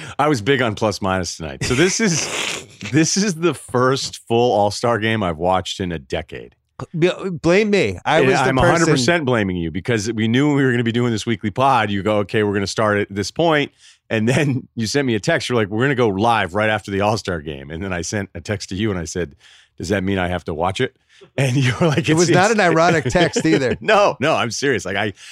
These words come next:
Speaker 1: here's the thing. I, I don't get mad about it. I think the dunk contest is for kids. The, the three-point contest, the skills, it's, it's a celebration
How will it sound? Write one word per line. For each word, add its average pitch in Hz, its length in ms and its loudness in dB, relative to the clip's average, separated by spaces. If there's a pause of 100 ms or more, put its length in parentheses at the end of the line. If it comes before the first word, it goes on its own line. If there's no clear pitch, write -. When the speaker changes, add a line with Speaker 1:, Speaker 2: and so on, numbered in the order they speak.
(180)
Speaker 1:
here's 226 160 4
the 185 80 0
thing. 117 180 -4 (100)
I, 156 340 2 (120)
I 143 40 2
don't 196 140 2
get 175 120 2
mad 139 220 2
about 143 200 4
it. - 80 2
I 120 80 2
think 123 140 0
the 101 60 -2
dunk 123 240 0
contest 123 440 -2
is - 60 -10
for - 120 -12
kids. 156 540 -2 (320)
The, 98 320 -4
the 104 100 -4
three-point 135 420 -2
contest, 131 540 0
the 98 60 -14
skills, 127 320 -2
it's, 110 260 -2
it's 123 200 -2
a 117 80 -2
celebration 135 840 0